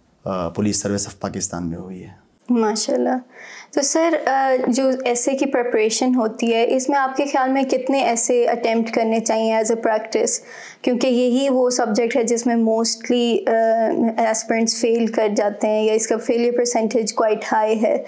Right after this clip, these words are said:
Speaker 2: तो आपने कितने एसेज प्रिपेयर किए, कितने एसेज चेक करवाए सर से, और, अ, एसए के सब्जेक्ट के बारे में थोड़ा सा फर्दर डिटेल हमें बताएं।
Speaker 1: मैम, एसए का जो पेपर है, अ, it's like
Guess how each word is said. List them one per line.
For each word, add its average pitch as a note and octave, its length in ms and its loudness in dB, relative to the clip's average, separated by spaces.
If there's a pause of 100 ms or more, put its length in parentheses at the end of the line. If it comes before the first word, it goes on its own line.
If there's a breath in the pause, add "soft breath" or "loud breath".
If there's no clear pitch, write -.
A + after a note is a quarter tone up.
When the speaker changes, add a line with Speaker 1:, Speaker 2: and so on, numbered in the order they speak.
(440 loud breath)
Speaker 2:
तो B3 340 2
आपने B3 400 2
कितने C4 380 0
एसेज A#3 380 0
प्रिपेयर A3+ 380 2
किए, A3 320 2
कितने A3+ 380 0
एसेज A3+ 360 0
चेक A#3 280 -2
करवाए A3+ 460 2
सर A3 280 0
से, A3 420 0 (400 loud breath)
और, A3 260 2
अ, A3+ 520 0
एसए B3+ 320 0
के C4+ 160 0
सब्जेक्ट A3 440 0
के A#3+ 60 0
बारे G#3+ 240 0
में G#3+ 100 0
थोड़ा G#3+ 300 0
सा A3 240 0
फर्दर A3 420 0
डिटेल G#3 560 0
हमें G#3+ 320 0
बताएं। A3 420 0 (540 soft breath)
Speaker 1:
मैम, F#3 300 2
एसए E3+ 240 2
का G3 120 2
जो F#3+ 100 4
पेपर D3+ 380 0
है, D#3 480 0 (100)
अ, - 240 -10
it's - 380 -2
like B2+ 400 2